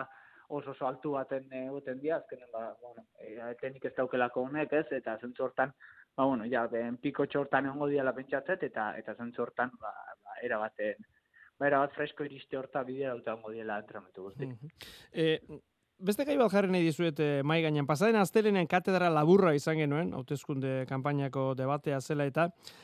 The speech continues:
Speaker 2: eta, eta dida batean, eh, joan zitzaigun, eta gero, mikrofonoz kanpo, eh, orduan, eh, astelehenean katedratiko izan zenetako batek, Aitor Zubietak,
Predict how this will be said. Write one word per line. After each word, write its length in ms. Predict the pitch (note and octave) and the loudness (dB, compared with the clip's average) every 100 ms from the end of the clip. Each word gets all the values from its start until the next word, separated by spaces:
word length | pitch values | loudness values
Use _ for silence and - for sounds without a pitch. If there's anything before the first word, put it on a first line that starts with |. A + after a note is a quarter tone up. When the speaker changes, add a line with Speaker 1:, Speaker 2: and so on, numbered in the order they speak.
| - | -4
Speaker 2:
eta, 460 | D3+ D3 C#3+ C3+ C3+ | -2 2 2 2 2
eta 140 | C#3+ | 0
dida 240 | D3 F3+ D#3+ | 6 8 8
batean, 340 | C#3+ D3+ D3 | 6 2 2
eh, 120 | C#3+ | 0
joan 180 | C3 D#3+ | 2 2
zitzaigun, 440 | E3+ D#3 D3+ E3+ - | 0 0 2 2 0
eta 160 | E3 D#3+ | 2 4
gero, 360 | F#3 F#3 - D3+ | 6 6 4 -2
mikrofonoz 480 | C#3+ D#3 E3+ D#3+ | -2 0 2 0
kanpo, 360 | - D#3+ D#3+ D#3+ - - - - | 2 0 0 -2 -6 -20 -16 -8
eh, 380 | C3+ A#2+ A#2+ A#2 | -4 -4 -4 -4
orduan, 400 | C3+ C3+ A2 A#2+ | -4 -2 -4 -4
eh, 140 | A2+ | -6
astelehenean 400 | A#2 D3 C3+ C3+ | -4 -2 0 -2
katedratiko 640 | B2+ C3 C#3+ D3 C3+ C3 | -2 0 0 0 -2 -4
izan 220 | C3 C#3+ | -2 -2
zenetako 520 | C#3 C#3 C#3 C3+ C3+ C3 | -2 -2 -2 -2 -4 -2
batek, 260 | C3+ D3 | -2 -2
Aitor 260 | C3 B2+ D3 | -2 0 0
Zubietak, 580 | - C#3+ C#3+ C#3 D3+ | 0 0 0 0 -2